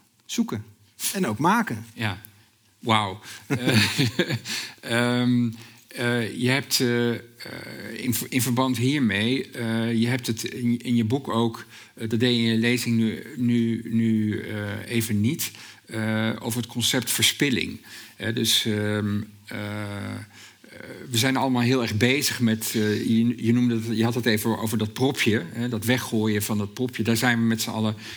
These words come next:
Speaker 2: inderdaad heel erg mee bezig. Dat waren twintig jaar geleden helemaal, helemaal niet. En we proberen zo min mogelijk te verspillen. Hè, dus ook daar neem je als filosoof dan deze revolutionaire,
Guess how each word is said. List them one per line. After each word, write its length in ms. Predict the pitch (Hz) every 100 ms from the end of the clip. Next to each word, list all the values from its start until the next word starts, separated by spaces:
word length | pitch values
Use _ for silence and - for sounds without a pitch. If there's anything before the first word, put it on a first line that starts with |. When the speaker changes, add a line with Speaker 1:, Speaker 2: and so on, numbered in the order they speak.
| -
Speaker 2:
inderdaad 420 | 113 110 104 104
heel 220 | 113 120
erg 300 | 113 110 - - - -
mee 180 | 110 104
bezig. 420 | 135 131 107 98
Dat 120 | 101
waren 240 | 101 101
twintig 300 | 107 120 110
jaar 180 | - 101
geleden 360 | - 107 104 104
helemaal, 540 | 104 104 101 98 -
helemaal 360 | - 104 101 101
niet. 340 | 117 123 -
En 260 | - 104 101 - -
we 80 | 107
proberen 440 | 101 107 120 117
zo 120 | 113 107
min 200 | 117 123
mogelijk 360 | 107 107 107
te 80 | 107
verspillen. 580 | - - - 131 95 147 - - -
Hè, 100 | 113
dus 120 | 110
ook 220 | - 113
daar 260 | 113 143 156
neem 220 | 135 123
je 60 | 120
als 140 | 113
filosoof 640 | - 127 120 123 123 117 117
dan 260 | 113 113
deze 340 | 110 113 113 117
revolutionaire, 960 | 110 110 113 110 - 113 120 123 107